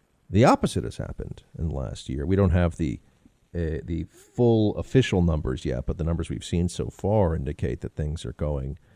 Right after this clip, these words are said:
very poorly from the perspective of violent crime in America as of the last eighteen months. And there's a very specific spike that occurs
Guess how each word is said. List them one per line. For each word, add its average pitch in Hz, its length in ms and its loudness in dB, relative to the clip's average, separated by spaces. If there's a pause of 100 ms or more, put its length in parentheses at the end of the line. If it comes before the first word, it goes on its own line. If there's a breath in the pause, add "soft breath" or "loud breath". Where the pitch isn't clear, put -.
(280)
very 92 360 6
poorly 165 680 8
from - 180 -2
the 78 60 0
perspective - 580 -4
of 80 140 -2
violent 78 340 0
crime 76 320 -2
in 76 60 -2
America 73 640 0
as 82 180 -2
of 80 140 -2
the 69 260 -4 (480)
last 85 540 -2 (120)
eighteen 85 380 -2
months. 82 280 0
And 113 40 4
there's 107 140 6
a 110 40 0
very 214 200 4
specific - 800 4
spike 147 560 2
that 92 160 4
occurs 85 680 -2